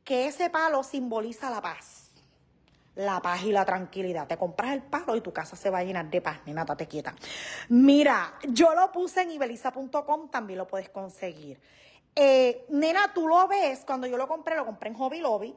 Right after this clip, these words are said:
Se me olvidó añ-, añadirte que también fui a Hobby Lobby. Eh, saludos de Windham Lakes, uh, vecina. Mira, este palo, cuando lo veas en mi cuenta,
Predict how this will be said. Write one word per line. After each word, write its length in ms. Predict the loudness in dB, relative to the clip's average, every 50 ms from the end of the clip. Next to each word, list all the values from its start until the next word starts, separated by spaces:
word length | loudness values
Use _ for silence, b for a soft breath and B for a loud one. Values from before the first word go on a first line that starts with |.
| _ _
Se 140 | _ -14 -12
me 80 | -12
olvidó 260 | -8 -8 -8 -8 -8
añ-, 160 | -8 -10 -12 -10
añadirte 480 | -8 -6 -2 -2 -2 -2 -2 -4 -6 -6
que 80 | -6
también 260 | -8 -10 -10 -12 -12
fui 140 | -12 -8 -8
a 40 | -6
Hobby 260 | -4 -2 -2 -2 -2
Lobby. 280 | -4 -4 -4 -6 -8 -10 -10 _ _ _ _ _ _ _ _ _ _ _ _ _ _ _ -20 _ 0
Eh, 260 | 4 4 6 4 4
saludos 420 | 2 0 0 2 2 4 6 6 6
de 320 | 6 4 4 4 4 4
Windham 560 | 2 -2 -2 2 2 2 2 2 -2 -2 0
Lakes, 460 | 4 6 6 6 4 2 -4 -6 -8 -16 -18 -12 -6
uh, 500 | -2 0 2 4 4 2 0 -2 -4 -8
vecina. 640 | -10 -10 -10 -12 -14 -14 -12 -10 -10 -10 -10 -10 B B B B B B B B B B B
Mira, 580 | -6 -2 0 0 2 2 4 4 4 4 2 0 2
este 300 | 2 2 2 4 4 4 6 6
palo, 560 | 6 4 6 6 4 4 4 4 4 2 0 0
cuando 240 | -2 -2 0 -2
lo 100 | -2 -2
veas 240 | 0 0 0 -2 -2
en 240 | -4 -6 -6 -6 -8
mi 160 | -10 -12 -12
cuenta, 800 | -10 -6 -4 -2 -2 -2 -2 -4 -6 -6 -4 -4 -4 -4 -6 -10